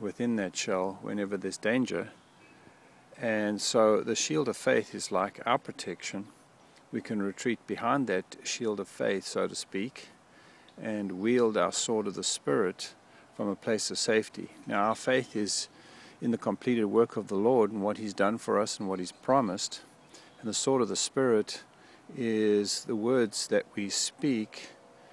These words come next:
uttered by the Spirit in attack, in attack mode, where we carving out territory for ourselves. Territory that Jesus has paid the price for,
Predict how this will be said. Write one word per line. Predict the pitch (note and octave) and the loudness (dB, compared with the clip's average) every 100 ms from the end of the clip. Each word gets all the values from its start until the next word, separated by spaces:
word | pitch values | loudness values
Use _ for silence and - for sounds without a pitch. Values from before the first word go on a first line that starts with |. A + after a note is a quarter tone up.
| - - - | -20 -8 -4
uttered | B2 A#2+ F#2+ - | 0 -2 0 6
by | A#2 A#2 | 8 8
the | G#2+ | 4
Spirit | - - C3+ A#2+ G2 G2 - - - - - - - - - - | -2 0 4 6 4 0 -8 -16 -20 -20 -20 -20 -20 -20 -20 -4
in | C3 A#2 A2+ A2+ A2 G#2+ F2 - | 0 2 2 2 2 0 -4 -6
attack, | A#2 - D3+ D3 - - - - - - - - - - | -6 0 0 0 -2 -14 -20 -20 -20 -20 -20 -20 -14 -6
in | |
attack | A2+ - D3 - | -4 2 2 2
mode, | A2 F#2 E2 - - - - | 2 2 2 -6 -20 -20 -8
where | C3+ A2 | 0 2
we | A2 A2 - - | 4 0 -2 -12
carving | - C3 A#2+ A#2 | 4 4 6 4
out | C3 D3+ | 2 0
territory | - G2+ F#2 - G2 | 0 0 0 -4 -10
for | - G2 | -4 -2
ourselves. | F2+ - G2 E2 - - - - - - - - - | -2 -2 -2 -2 -4 -10 -12 -20 -20 -20 -20 -20 -16
Territory | - A#2+ A#2+ - G#2+ | 2 4 4 0 2
that | G2 F#2 - - - - | 2 2 -8 -12 -20 -4
Jesus | A#2 A2 G2+ | 0 0 -2
has | G2 | -6
paid | - A2+ G#2+ | -2 0 0
the | G#2 | -2
price | - G2+ G#2 - | 4 4 4 -2
for, | A#2+ B2 | 0 2